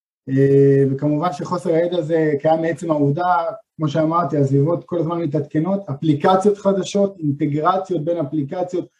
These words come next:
כמו שאמרת, ב-, בסביבות מרובות עננים.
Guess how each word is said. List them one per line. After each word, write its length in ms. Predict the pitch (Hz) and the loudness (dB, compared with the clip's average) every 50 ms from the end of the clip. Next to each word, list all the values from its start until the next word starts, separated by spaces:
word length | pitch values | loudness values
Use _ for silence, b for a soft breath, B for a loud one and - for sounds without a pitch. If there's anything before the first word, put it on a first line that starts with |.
| _ _ _ _ _ | _ _ _ _ _
כמו 140 | 165 170 151 | -6 -4 -4
שאמרת, 480 | 156 165 156 160 170 185 180 180 - | -2 -2 0 2 2 2 2 2 2
ב-, 360 | 165 151 147 143 143 143 143 143 139 | 0 0 2 4 4 4 4 2 2
בסביבות 520 | 151 143 127 143 165 160 165 196 202 202 | -2 -2 -2 -2 -2 0 0 0 2 2
מרובות 500 | 202 190 165 160 147 143 185 202 202 202 | 2 0 0 0 0 0 2 2 2 2
עננים. 520 | 196 190 160 156 160 175 196 214 220 226 | 2 0 0 -2 -2 -2 0 0 0 -2